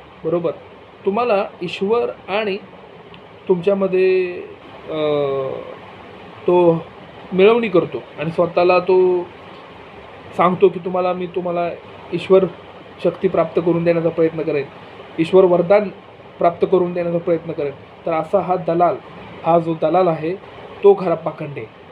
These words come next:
बरोबर? जो अंधश्रद्धेचा बाजार मांडलेला आहे, बरोबर? जातीय व्यवस्था, वर्णव्यवस्था याचा मूळ हा पाखंडी आहे, बरोबर? यानं काय केलं तर धर्माधर्मा या सम्यक धर्मामध्ये, बरोबर?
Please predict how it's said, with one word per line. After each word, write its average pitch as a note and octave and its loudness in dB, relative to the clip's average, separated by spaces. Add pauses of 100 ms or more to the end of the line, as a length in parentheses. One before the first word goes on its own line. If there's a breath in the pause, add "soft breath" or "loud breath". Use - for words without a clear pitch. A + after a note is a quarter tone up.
बरोबर? D#3+ 0 (580)
जो F#3+ 6 (540)
अंधश्रद्धेचा G3 2
बाजार F3+ 2
मांडलेला E3 -2
आहे, - -10 (240)
बरोबर? D#3+ 4 (600)
जातीय G3 2
व्यवस्था, F#3+ 2
वर्णव्यवस्था F#3 0 (440)
याचा F3+ 2 (320)
मूळ F#3+ 4 (280)
हा E3 0
पाखंडी E3+ -2
आहे, A2+ -6 (340)
बरोबर? D#3+ 0 (400)
यानं D#3+ 2
काय F#3 2
केलं E3+ 0 (120)
तर F#3+ 0
धर्माधर्मा E3 -2 (260)
या D3 2 (220)
सम्यक G3+ 4
धर्मामध्ये, D#3 -2 (1000)
बरोबर? D#3 2